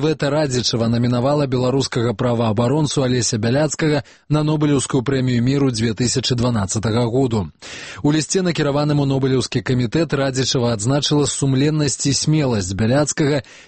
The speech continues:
які вярнуўся на радзіму, нягледзячы на тое, што ведаў аб тым, што яму будуць выстаўленыя абвінавачанні. Улады Беларусі адмовілі ва ўездзе ў краіну ўпаўнаважанаму ўраду Ф Р Г па правах чалавека Маркусу Лёнінгу.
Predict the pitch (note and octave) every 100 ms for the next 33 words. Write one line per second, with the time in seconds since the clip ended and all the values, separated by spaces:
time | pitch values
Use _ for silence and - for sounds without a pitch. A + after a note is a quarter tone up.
0 | - C#3 - F#3 E3+ D#3 D#3+ - D3 C#3
1 | B2+ A#2 C3+ D#3 C#3+ A#2 B2+ C3 A#2+ C3+
2 | B2 A2+ C#3 D3 - - - A2 C#3 B2
3 | G#2+ G2 - C3+ D3+ - B2+ A2 A2 C3
4 | A2 A2+ A#2 - - _ B2+ B2+ A2+ -
5 | G#2 G#2 G#2+ A2+ A#2+ B2 C3 B2 A#2+ G#2+
6 | F#2 D2+ _ _ _ - - - - -
7 | C3+ D#3+ G3+ F#3+ F#3 F#3 F#3+ - D#3+ E3+
8 | E3 D#3 D3 D3 C#3+ D#3+ C#3+ D3 C#3 C3
9 | D3 D3+ C3 C3+ C3 B2 C3+ C#3 C3 C3
10 | B2 B2+ B2+ B2+ - B2+ A#2+ A2 C#3 C3
11 | B2 A#2+ A#2 G#2+ - A2 A2 C3+ C#3 B2
12 | A#2+ A#2 - A#2 - B2 A#2 C3 C3 B2
13 | G#2 G2+